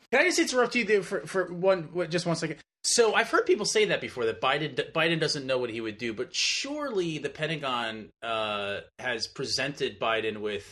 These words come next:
with lots of different scenarios to, to at least think about, right? And so they've been, they've been,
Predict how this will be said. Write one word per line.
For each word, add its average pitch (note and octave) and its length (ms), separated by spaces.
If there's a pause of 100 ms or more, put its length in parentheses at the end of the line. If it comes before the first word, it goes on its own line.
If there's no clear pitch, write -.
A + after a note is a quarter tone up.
(180)
with A#2+ 140
lots F#3 300
of F3+ 60
different C#3 240
scenarios A2+ 540
to, A2+ 180
to - 100
at C#3 60
least - 300
think G3 180
about, F2+ 340
right? B2+ 240
And B2 80
so C3+ 120
they've D3+ 220
been, C#3 280
they've C3+ 200
been, A#2 260